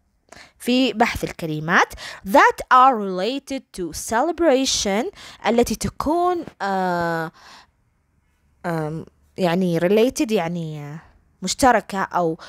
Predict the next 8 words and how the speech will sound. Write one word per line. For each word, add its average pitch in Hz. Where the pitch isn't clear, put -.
آه، 180
تكون 254
يعني 190
تابعة 220
للاحتفالات. 180
آه، 202
twelve 415
words، 247